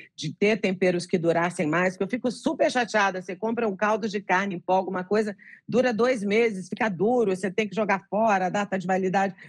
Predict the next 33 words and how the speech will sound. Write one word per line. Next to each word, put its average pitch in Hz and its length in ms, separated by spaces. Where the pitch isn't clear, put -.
Falei, 202 160
não, 180 140
eu 170 60
quero 196 220
um 196 40
produto 185 400
que 226 100
dure. 175 460
E 180 80
eu 208 80
descobri, 214 500
estudando, 185 580
né, 175 160
o 170 60
processo 160 500
longo 170 280
que - 100
a 151 40
gente 151 220
teve 143 200
de 143 80
elaboração, 147 600
de 135 80
composição, 143 680
né, 160 100
a 160 80
receita 165 600
desses 147 340
temperos, 160 600
foram 156 180
cinco 220 380
meses, 170 560
é, 151 480